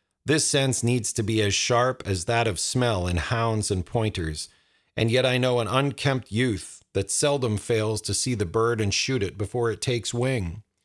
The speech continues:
I think he sees it as soon as it sees him, and before it suspects itself seen.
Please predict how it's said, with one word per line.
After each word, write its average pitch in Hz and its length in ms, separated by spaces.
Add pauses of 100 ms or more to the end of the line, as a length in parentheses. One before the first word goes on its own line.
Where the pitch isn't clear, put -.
(200)
I 127 140
think 175 220
he 143 120
sees 147 360
it 151 100
as 107 220
soon 160 180
as 117 160
it 127 160
sees 127 360
him, 101 500
and 113 120
before 120 380
it 110 140
suspects - 720
itself 131 580
seen. 85 540